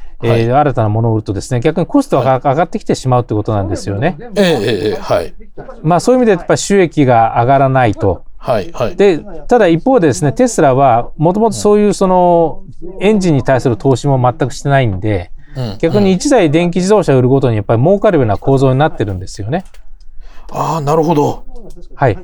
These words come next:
Speaker 2: まあ、そこら辺はその、いわゆるレガシーコストと言ってるんですけども、
Speaker 1: はい。
Speaker 2: やっぱりその強みっていうのがやっぱり既存のメーカーとは違うという、そこは大きいと思います。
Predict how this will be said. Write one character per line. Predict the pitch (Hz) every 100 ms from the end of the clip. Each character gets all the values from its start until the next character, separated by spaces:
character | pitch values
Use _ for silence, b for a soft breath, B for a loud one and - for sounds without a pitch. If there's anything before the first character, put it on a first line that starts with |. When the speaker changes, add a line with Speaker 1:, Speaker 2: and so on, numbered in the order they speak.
| - -
Speaker 2:
ま |
あ、 | 165
そ | 202
こ | 240
ら |
辺 | 247
は | 233
そ | 214
の、 | 208
い |
わ | 196 208
ゆ | 156
る | 135
レ | 143
ガ | 156
シ | 147 165
ー |
コ | 175
ス | 165
ト | 139
と |
言 | 117
っ |
て | - 135
る |
ん | 120
で | 98
す |
け | -
ど | 113
も、 | 127 131 98 -
Speaker 1:
は | - -
い。 | -
Speaker 2:
や |
っ |
ぱ | -
り | 226
そ | - 202
の | 233
強 | - 240 240
み | 254
っ |
て | - 208
い |
う |
の | 165
が | 143
や |
っ | -
ぱ | 165
り | 143 123
既 | - -
存 | 156
の | 151
メ | 156
ー | 147
カ | 123
ー |
と | 104
は | 117
違 | - - 135 127
う |
と | -
い | 107
う、 | 104 -
そ | -
こ | 208
は | 185
大 | 165
き | 175
い | 156
と |
思 | 101 104
い |
ま | 101
す。 | - 101